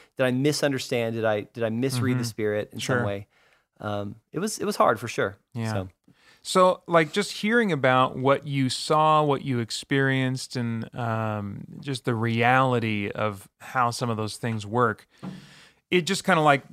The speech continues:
Speaker 2: reminds me of, of one of the reasons why I, I feel like, <sighs> I mean, well, first, first, my mind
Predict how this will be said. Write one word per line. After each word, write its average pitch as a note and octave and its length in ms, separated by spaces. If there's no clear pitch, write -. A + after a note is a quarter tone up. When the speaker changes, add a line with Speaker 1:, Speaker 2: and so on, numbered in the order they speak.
Speaker 2:
reminds D3+ 460
me D#3+ 160
of, C#3+ 140
of D3 200
one C#3+ 140
of D3 60
the C3+ 80
reasons C3 320
why A#2 460
I, C3 420
I B2+ 80
feel D3 240
like, B2 460
<sighs> - 460
I B2 440
mean, F#3 120
well, F#3 100
first, B3+ 420
first, G#3 320
my D3 160
mind C#3 560